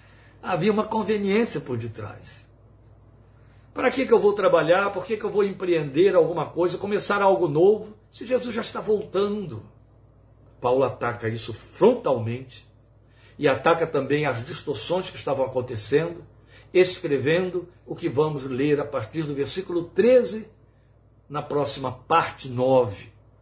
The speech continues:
que já é para mim o capítulo cinco, e que vai até o fechamento da primeira carta, e entraremos,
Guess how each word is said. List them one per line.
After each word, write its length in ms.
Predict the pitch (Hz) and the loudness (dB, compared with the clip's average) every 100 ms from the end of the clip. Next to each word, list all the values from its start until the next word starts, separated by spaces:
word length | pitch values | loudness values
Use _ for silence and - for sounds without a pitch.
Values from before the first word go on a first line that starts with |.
| _ _ _ _ _ _ - | _ _ _ _ _ _ -12
que 100 | 135 | 0
já 200 | 147 135 | 2 4
é 40 | |
para 220 | 135 135 | 2 0
mim 160 | 117 135 | -2 -4
o 60 | 139 | -6
capítulo 480 | 131 - 131 123 107 | -6 -6 -10 -10 -10
cinco, 480 | - 113 104 101 | -10 -8 -8 -10
e 20 | 113 | -10
que 120 | 143 | -2
vai 200 | 139 131 | 2 2
até 220 | 123 202 | 0 -2
o 60 | 208 | -2
fechamento 640 | 175 160 156 135 147 139 | -4 -4 -4 -4 -6 -6
da 60 | 135 | -8
primeira 320 | 131 135 120 | -4 -2 -4
carta, 420 | - 180 208 - | 2 2 2 0
e 60 | 196 | -2
entraremos, 600 | 185 170 151 156 185 | 0 2 2 2 0